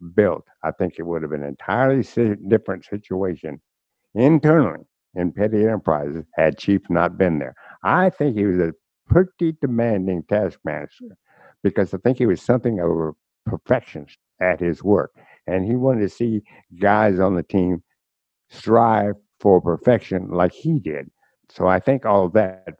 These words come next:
formed the foundation of Petty Enterprises. And people probably recognized that when it came to in-, inducting him into the Hall of Fame.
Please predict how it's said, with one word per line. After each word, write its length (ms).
formed 420
the 100
foundation 840
of 200
Petty 280
Enterprises. 560
And 460
people 400
probably 600
recognized 680
that 260
when 120
it 100
came 260
to 200
in-, 260
inducting 500
him 220
into 260
the 100
Hall 280
of 80
Fame. 220